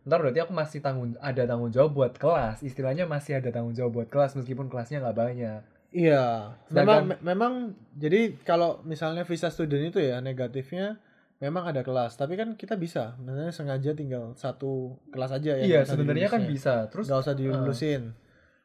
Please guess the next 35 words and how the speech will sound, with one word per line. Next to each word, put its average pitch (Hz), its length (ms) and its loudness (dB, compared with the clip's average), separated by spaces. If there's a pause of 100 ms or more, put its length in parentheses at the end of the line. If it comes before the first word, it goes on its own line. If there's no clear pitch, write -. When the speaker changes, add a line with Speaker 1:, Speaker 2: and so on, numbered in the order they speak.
(280)
Speaker 2:
Eh, 131 260 -6
cuman 151 220 -6
kita 202 240 -2
waktu 196 300 0
itu 202 100 -8
mikirnya 190 460 -6
sih, 220 320 -8
buat 127 400 -4
apa 135 240 -4
sih 208 240 -6
demi, 131 640 -6 (580)
istilahnya 170 460 -2
kalau 220 200 6
visa 190 220 0
student 180 240 0
kan 233 140 -2
lebih 175 180 0
murah. 127 420 2
Speaker 1:
Iya. 147 400 6
Speaker 2:
Jadi 151 200 2
kalau 190 260 8
boleh 143 460 4
buat 143 180 0
bayangan 135 360 2
aja 160 180 -2
ya, 139 180 2 (120)
boleh 139 220 -2
dibilang 135 520 -4 (540)
kalau 135 260 0
visa 143 340 -2
di 135 140 -2
Taiwan 135 340 0
ini, 180 460 -4 (340)
kalau 139 200 -2
misalnya 147 360 -4